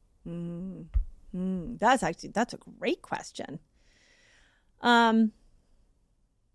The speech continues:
I could answer that question on a health level. Like, I, I have a really strong health routine. Um, I get up in the morning, I meditate, I have a hyperbaric oxygen chamber at home, I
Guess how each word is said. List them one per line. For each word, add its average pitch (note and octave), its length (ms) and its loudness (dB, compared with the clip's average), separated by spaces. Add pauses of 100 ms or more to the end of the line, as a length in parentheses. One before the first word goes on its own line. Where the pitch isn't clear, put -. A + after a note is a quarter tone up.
(680)
I C#4+ 100 6
could E4+ 160 4
answer D4 320 2
that F#4+ 220 2
question B3 500 4
on G3 160 4
a F3 240 0
health G3 420 0
level. A3 480 4
Like, F#3 360 2 (120)
I, F#3+ 220 4 (100)
I G3 140 2
have B3 260 2
a F#3 260 2
really F#3+ 460 2
strong F#3+ 400 -2
health F#3 320 -4
routine. G3+ 540 0 (520)
Um, F3+ 440 0
I F#3+ 40 -4
get F#3+ 140 0
up F#3+ 180 2
in G3 60 0
the F#3+ 60 0
morning, F#3 340 -2
I E3+ 80 -4
meditate, F3+ 840 0
I F3+ 100 -8
have F3+ 120 -2
a E3+ 180 -4
hyperbaric F3+ 460 -4
oxygen F#3 520 -2
chamber F#3 340 -4
at F3 100 -6
home, F3+ 360 -4
I E3+ 80 -8